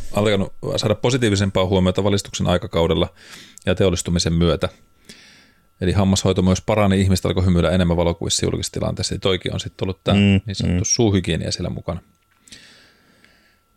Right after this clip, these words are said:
Speaker 1: No sitten, ö, valokuvaus ja hymy. Eli kun mentiin tänne tuhat yhdeksänsataa-luvulle ja kaksituhatta-luvulle, niin, niin hymyillä menee, ei ollut kuvissa alussa tavallistellisesta pönöttämistä. Ja johtui pitkälti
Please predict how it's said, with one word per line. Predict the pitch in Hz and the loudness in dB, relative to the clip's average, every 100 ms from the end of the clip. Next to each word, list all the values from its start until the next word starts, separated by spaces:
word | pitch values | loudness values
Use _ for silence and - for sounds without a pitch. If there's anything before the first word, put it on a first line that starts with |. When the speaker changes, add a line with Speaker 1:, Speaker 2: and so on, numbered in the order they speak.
| - | 0
Speaker 1:
No | 107 | 2
sitten, | 156 - 113 - 120 | 2 0 0 0 0
ö, | 113 104 101 98 | 4 4 4 2
valokuvaus | 113 135 120 104 95 92 | 2 2 0 2 2 2
ja | 85 | 2
hymy. | 95 113 131 - - | 4 4 0 -8 -4
Eli | 90 87 - - | 0 0 -2 0
kun | 92 | 2
mentiin | 92 92 | 2 0
tänne | 92 90 | 0 -2
tuhat | - 95 95 | 0 0 2
yhdeksänsataa-luvulle | 104 - 101 95 92 90 | 0 0 0 2 2 2
ja | |
kaksituhatta-luvulle, | 98 - 98 90 - 85 82 85 85 | 0 -2 -2 0 -2 -2 0 2 2
niin, | 85 85 85 | 2 0 -2
niin | 85 87 85 | -2 -2 0
hymyillä | 98 95 85 | 2 2 2
menee, | 85 85 82 - 92 - 92 | 2 0 -2 -4 -6 -6 -2
ei | 92 | 0
ollut | 101 98 - - | 0 -2 -10 -6
kuvissa | - 123 107 - | 0 2 2 2
alussa | 117 113 - | 2 0 -2
tavallistellisesta | - 101 123 - 87 87 92 - | -2 0 0 0 -2 -2 -4 -2
pönöttämistä. | - 110 - 98 90 - 95 - _ _ _ _ _ _ - - | 0 0 0 0 0 0 -6 -8 _ _ _ _ _ _ -20 -2
Ja | 98 - | -2 0
johtui | 104 104 - - | -2 -2 -2 -2
pitkälti | 117 - 95 92 | -2 0 -2 -2